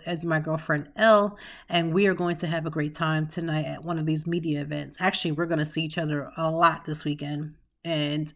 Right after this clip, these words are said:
I'm grateful. You know, you ever had just that one friend? And again, she's not my only friend. She's not the only person that I met at the media event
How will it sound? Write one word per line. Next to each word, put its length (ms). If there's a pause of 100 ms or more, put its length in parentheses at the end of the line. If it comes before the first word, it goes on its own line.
I'm 160
grateful. 400
You 100
know, 100
you 160
ever 120
had 180
just 200
that 180
one 220
friend? 280
And 140
again, 280
she's 200
not 180
my 160
only 280
friend. 360
She's 120
not 200
the 80
only 220
person 380
that 160
I 80
met 260
at 240
the 80
media 380
event 320